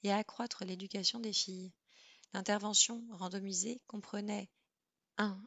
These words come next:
un programme d'autonomisation de six mois, deux, une incitation financière sous forme d'huile de cuisson pour encourager les parents à retarder le mariage de leurs filles jusqu'à l'âge de dix-huit ans,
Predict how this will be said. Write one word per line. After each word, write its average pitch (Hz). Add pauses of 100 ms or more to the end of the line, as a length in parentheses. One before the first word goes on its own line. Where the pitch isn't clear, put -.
(100)
un 196
programme 196
d'autonomisation 190
de 175
six -
mois, 175 (240)
deux, 196 (100)
une 196
incitation 208
financière 202
sous -
forme 180
d'huile 190
de 180
cuisson 196
pour -
encourager 185
les 180
parents 180
à 180
retarder 170
le 175
mariage 170
de 175
leurs 175
filles 190
jusqu'à 175
l'âge 165
de 170
dix-huit 156
ans, 185